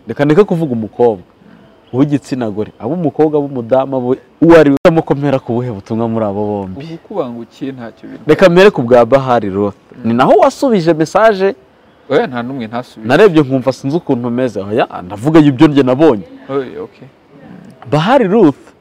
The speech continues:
Speaker 2: Mm.
Speaker 1: yanditse kuri Rumaga ati, "Uri icyifuzo."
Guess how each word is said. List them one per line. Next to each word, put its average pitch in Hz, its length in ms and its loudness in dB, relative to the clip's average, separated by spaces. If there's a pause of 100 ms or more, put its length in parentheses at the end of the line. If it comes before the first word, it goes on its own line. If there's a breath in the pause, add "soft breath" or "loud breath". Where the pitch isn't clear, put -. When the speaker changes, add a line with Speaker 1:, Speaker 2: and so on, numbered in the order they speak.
(140 loud breath)
Speaker 2:
Mm. 98 160 -20
Speaker 1:
yanditse 175 500 0
kuri 160 220 0
Rumaga 131 500 2
ati, 98 540 -10 (800 soft breath)
"Uri 160 200 2
icyifuzo." 110 1080 -4